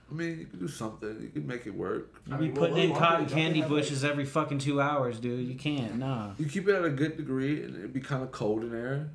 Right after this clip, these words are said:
Speaker 1: That shit'll last, like, a month. Candy lasts in the refrigerator, like, for, like, a
Speaker 2: You
Speaker 1: month.
Speaker 2: put a, you put a Candyland Willy Wonka factory in the middle of Disney. That shit's gonna be gone in hours.
Speaker 1: <laughs>
Speaker 3: Yeah.
Speaker 2: Are
Speaker 1: But
Speaker 2: you
Speaker 1: you
Speaker 2: kidding me?
Speaker 3: Yeah.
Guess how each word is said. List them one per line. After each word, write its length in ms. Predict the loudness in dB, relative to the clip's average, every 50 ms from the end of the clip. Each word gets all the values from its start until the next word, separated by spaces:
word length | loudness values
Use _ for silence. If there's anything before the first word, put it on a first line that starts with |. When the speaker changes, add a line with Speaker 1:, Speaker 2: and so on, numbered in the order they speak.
| -12 -20 -14 -6
Speaker 1:
That 120 | -4 -4 -2
shit'll 220 | -2 0 0 0
last, 300 | 0 0 -2 -4 -4 -4
like, 120 | -6 -6
a 220 | -8 -10 -10 -12 -10
month. 240 | -8 -6 -8 -8 -10 -16 -20 -20 -20 -20 -12 -4
Candy 260 | -2 0 0 2 2
lasts 340 | 0 0 0 -4 -4 -6 -6
in 120 | -8 -8
the 60 | -10
refrigerator, 380 | -10 -8 -8 -8 -6 -6 -8 -8
like, 80 | -10 -10
for, 120 | -10 -8
like, 80 | -6 -2
a 20 |
Speaker 2:
You 120 | -2 -2 -2
Speaker 1:
month. 100 | -2 -2
Speaker 2:
put 180 | 0 2 2
a, 160 | 2 0 0 -4 -10 -14 -12 -8
you 160 | -6 -4 -4
put 200 | -2 -2 0 0
a 60 | 0
Candyland 800 | 0 -2 -2 0 2 2 4 4 4 2 2 2 2 2 0 0
Willy 220 | 2 2 2 2 2
Wonka 400 | 2 2 2 2 0 0 -2 -4
factory 480 | 0 0 0 0 0 0 0 0 0 2
in 80 | 2
the 80 | 0 0
middle 320 | 0 0 0 0 2 2
of 140 | 0 0 0 -2
Disney. 480 | -2 -2 0 -2 -2 -2 -2 -4 -4 -2
That 180 | 0 0 0 0
shit's 240 | -2 -4 -4 -4 -2
gonna 240 | 0 0 0 0 -2
be 140 | -2 -4
gone 340 | -2 -2 0 0 2 0 0
in 140 | -2 -4 -6 -6 -6
hours. 440 | -4 -2 -2 -2 -4 -6 -4 0 2 2
Speaker 1:
<laughs> 60 | 2 2 2 0 -2 -2 -4 -14 -20 -20 -20 -20 -20 -20 -20 -20 -20 -20 -18 -14 -12 -12 -12 -12 -12 -8 -4 -4 -2 0
Speaker 3:
Yeah. 100 | 0 0
Speaker 2:
Are 40 | 0 -4 -8 -10 -14 -6 2 4
Speaker 1:
But 100 | 4 4
Speaker 2:
you 60 | 4
Speaker 1:
you 100 | 2 2
Speaker 2:
kidding 280 | 4 4 4 2 2 0 0
me? 80 | 0 -2 -2 0
Speaker 3:
Yeah. 180 | 0 0 0